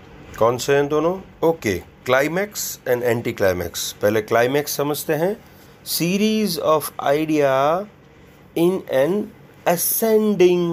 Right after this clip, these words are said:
order।" जो भी कोई एक सेंटेंस ऐसा होगा कि पूरे सेंटेंस में दो तीन स्टेप्स होंगे, कॉमा करके या एंड करके, तो हमें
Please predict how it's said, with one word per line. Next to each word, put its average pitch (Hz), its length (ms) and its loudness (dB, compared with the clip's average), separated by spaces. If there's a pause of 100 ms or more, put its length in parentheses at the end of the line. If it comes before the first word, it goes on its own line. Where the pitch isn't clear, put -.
(160)
order।" 101 680 2 (580)
जो 120 180 2
भी 165 240 0 (360)
कोई 160 360 2
एक 160 180 -4
सेंटेंस 165 500 0
ऐसा 143 260 2
होगा 135 500 2 (100)
कि 147 80 -4
पूरे 160 360 -2
सेंटेंस 156 640 0
में 165 320 0
दो 165 220 4
तीन 180 300 -2
स्टेप्स 147 520 -2
होंगे, 98 340 -2 (320)
कॉमा 135 320 4
करके 131 580 -2
या 120 120 4
एंड 123 380 0
करके, 127 480 -2 (380)
तो 175 240 2 (200)
हमें 170 380 0